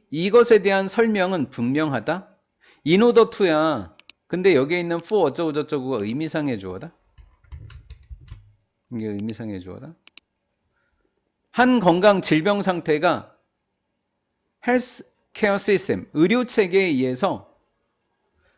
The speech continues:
치료되기 위해서는, 부사용법의 목적이야. 치료되기 위해서는 그것은 아이덴티파이드 질병으로 인정돼져야만 해. 그래야지만, 따라서 there is tendency, 어떤 경향이 있냐면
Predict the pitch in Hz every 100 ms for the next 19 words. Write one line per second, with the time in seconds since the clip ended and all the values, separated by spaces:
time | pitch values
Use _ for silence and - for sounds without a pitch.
0 | _ - - 254 269 196 175 175 131 113
1 | 127 123 101 95 - 120 185 190 156 117
2 | 120 113 92 85 - 98 107 143 - _
3 | _ - 254 262 214 190 208 135 120 113
4 | 117 160 156 95 - _ _ _ - 165
5 | 180 208 240 190 98 - - 160 175 180
6 | 185 180 160 160 147 156 156 - 143 156
7 | 208 170 139 165 - 113 123 139 165 165
8 | 147 147 139 110 98 101 98 113 131 90
9 | _ _ _ _ _ - _ - 147 165
10 | 220 220 175 185 185 208 214 220 _ _
11 | - - - _ _ - 226 240 220 214
12 | 139 - _ - 160 156 226 220 214 202
13 | 180 165 - 123 127 190 180 - 117 131
14 | 139 131 92 101 113 165 101